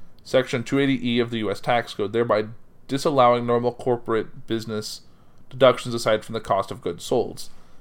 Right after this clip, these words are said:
This can lead to exceptionally high effective tax rates for profitable pot companies. Comparatively, black market producers and consumers won't pay one cent in state or local tax or excise tax.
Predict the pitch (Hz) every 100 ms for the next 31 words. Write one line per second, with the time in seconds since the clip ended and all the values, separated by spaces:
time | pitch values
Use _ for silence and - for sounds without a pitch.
0 | - - 131 156 135 123 117 151 156 -
1 | 156 135 135 131 127 127 - 113 107 113
2 | 107 - 107 - 101 101 98 98 98 -
3 | 120 - 95 - - - - - - -
4 | - - - 160 151 180 180 156 143 123
5 | 135 139 143 123 117 110 123 117 113 -
6 | 117 113 117 113 120 117 - 113 117 135
7 | 151 156 143 117 120 117 110 113 110 101
8 | 95 - - 131 127 123 120 - 85 -
9 | 87 101 - -